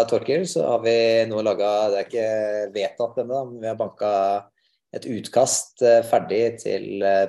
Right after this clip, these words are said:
programmet. Så det har vi gjort i dag, og det er steinbra. Eh, så det er jo det, det kanskje viktigste er jo å ha bra politikk, tenker jeg. Og så handler det om å, eh, å få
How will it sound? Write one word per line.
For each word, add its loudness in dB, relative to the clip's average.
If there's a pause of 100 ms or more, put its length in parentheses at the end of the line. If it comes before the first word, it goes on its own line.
programmet. -4 (680)
Så -20
det 2
har 2
vi 4
gjort -6
i 0
dag, 2
og -2
det 2
er 2
steinbra. -2 (880)
Eh, -6
så -4
det 6
er 8
jo 6
det, 6 (1120)
det -10
kanskje -2
viktigste -2
er 6
jo 6
å 0
ha 2 (140)
bra 4 (100)
politikk, -2 (800)
tenker -2
jeg. -10 (720)
Og -4
så -4 (360)
handler -4
det -2 (120)
om -10 (220)
å, -2 (880)
eh, -20
å -8
få -2